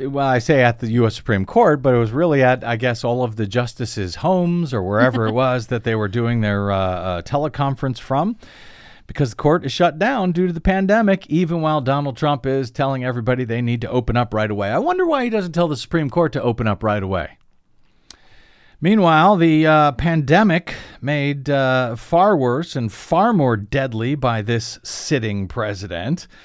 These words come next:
Speaker 1: continues to get worse despite the administration's continuing efforts to pretend it all away.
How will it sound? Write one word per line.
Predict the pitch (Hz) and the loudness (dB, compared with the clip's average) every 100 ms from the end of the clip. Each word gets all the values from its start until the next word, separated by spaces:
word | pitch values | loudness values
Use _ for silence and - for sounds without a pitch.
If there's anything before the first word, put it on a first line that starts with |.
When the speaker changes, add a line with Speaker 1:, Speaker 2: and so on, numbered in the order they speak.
| - - - - - | -20 -20 -20 -20 -8
Speaker 1:
continues | - 143 233 254 240 | -4 0 0 2 0
to | - | -2
get | 135 131 | -2 -2
worse | 101 113 143 208 - | 0 0 0 -2 -8
despite | 123 - 143 123 | -4 2 2 2
the | 127 | -4
administration's | 113 127 120 139 123 - 110 | -2 -2 -2 -2 -2 -2 -6
continuing | - 151 110 - 196 196 156 123 117 | -2 -4 -2 -2 0 0 0 0 -2
efforts | - 127 123 165 - | -2 -2 -2 -6 -6
to | 143 | -6
pretend | - 117 - 151 143 | -4 -6 -6 -4 -2
it | 123 | -2
all | 113 110 107 | -2 -2 -2
away. | 101 98 92 120 202 | -4 -4 -2 -2 -2